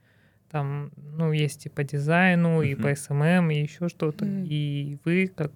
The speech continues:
Speaker 1: интеллектуальные волонтеры, можете, а, участвовать в, ну, помогать общественным фондам. Вот.
Speaker 3: Блин, это
Speaker 2: Прикольно,
Speaker 3: здорово.
Speaker 2: прикольно. А это чей сервис?
Speaker 1: Это
Speaker 2: А,
Speaker 1: казахстанский,
Speaker 2: казахстанский
Speaker 1: да.
Speaker 2: сервис.
Speaker 1: дос
Speaker 2: Прикольно.
Speaker 1: Community.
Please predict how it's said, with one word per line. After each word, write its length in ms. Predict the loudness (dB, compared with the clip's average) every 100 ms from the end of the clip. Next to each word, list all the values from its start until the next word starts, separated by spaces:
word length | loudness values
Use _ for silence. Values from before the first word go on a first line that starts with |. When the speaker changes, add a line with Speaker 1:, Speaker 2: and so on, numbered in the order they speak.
| -12 -4
Speaker 1:
интеллектуальные 760 | -2 0 -2 2 2 4 2
волонтеры, 640 | 0 -2 -4 -2 0 0 -2 -8 -6
можете, 640 | -2 -2 -4 -6 -4 -4 -10 -20 -20 _ _ _ -8
а, 240 | -6 -4 -4
участвовать 800 | -2 -4 -4 -6 -6 -8 -20 _ _ _ -14
в, 560 | -8 -6 -6 -6 -10 -12 -20 _ _ _ _ 0
ну, 160 | 0
помогать 640 | 2 2 4 2 0 -6 _ _ -12
общественным 480 | -6 -4 0 0
фондам. 380 | 0 -4 -6 -6 -12 _ _ _ _ _ -16
Вот. 240 | -16 -16 _ _ _ _ -8
Speaker 3:
Блин, 120 | -4
это 80 | 0 0
Speaker 2:
Прикольно, 240 | 0 0 0
Speaker 3:
здорово. 180 | -2 -6 -12
Speaker 2:
прикольно. 360 | -14 -8 -8 0
А 120 | 2
это 380 | 2 2 0 0
чей 180 | -2 -6
сервис? 480 | -4 -6 -6 -10 -16 -20 -14 -6
Speaker 1:
Это 140 | -2
Speaker 2:
А, 20 | 2
Speaker 1:
казахстанский, 460 | 2 6 4 4
Speaker 2:
казахстанский 440 | -2 -2 -4 -2 0
Speaker 1:
да. 160 | 0
Speaker 2:
сервис. 180 | -2 -10 _ _ _
Speaker 1:
дос 180 | 0 2
Speaker 2:
Прикольно. 140 | 2 2 2
Speaker 1:
Community. 300 | 2 0